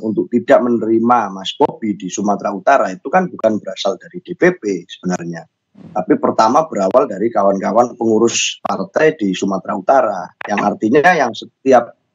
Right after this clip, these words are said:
selama lima tahun terakhir, artinya memiliki komunikasi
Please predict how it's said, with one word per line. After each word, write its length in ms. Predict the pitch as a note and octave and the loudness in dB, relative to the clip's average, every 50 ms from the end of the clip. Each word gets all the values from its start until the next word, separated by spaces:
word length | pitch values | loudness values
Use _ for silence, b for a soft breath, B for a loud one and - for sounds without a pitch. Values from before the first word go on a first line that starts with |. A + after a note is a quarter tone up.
| _ _ | _ _
selama 400 | _ - - C3 B2+ B2+ B2 B2+ | _ 0 4 4 4 6 4 2
lima 240 | B2+ B2+ B2+ B2 - | 2 2 2 2 2
tahun 240 | C3 C3 C3 B2+ - | 2 2 2 2 2
terakhir, 400 | E3+ G3+ F#3 C#3+ C3+ C3+ A2+ G#2 | 2 4 4 4 2 2 0 -4
artinya 400 | - A#2+ A#2 C#3+ F3 F3+ E3 D3 | -4 -4 -2 0 0 0 0 0
memiliki 720 | C#3 C3+ B2+ C3 B2+ B2 A#2 A2+ - - _ _ - - - - | 0 0 2 0 0 -2 -2 -6 -12 -20 _ _ -20 -20 -2 0
komunikasi 960 | C3 B2 B2 B2 B2+ B2 B2 A#2+ A#2+ - A2+ G2+ G2 - - F3+ F3 E3 | 2 2 2 2 0 0 0 0 2 2 2 2 2 0 -2 -4 -4 -4